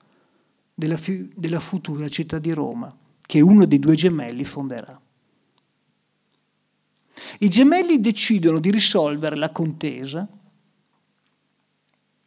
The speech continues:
affidandosi agli uccelli augurali, è la famosa inaugurazio, inaugurazio.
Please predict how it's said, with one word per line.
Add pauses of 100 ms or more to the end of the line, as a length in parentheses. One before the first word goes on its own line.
(380)
affidandosi
agli
uccelli
augurali, (460)
è
la
famosa
inaugurazio, (1200)
inaugurazio.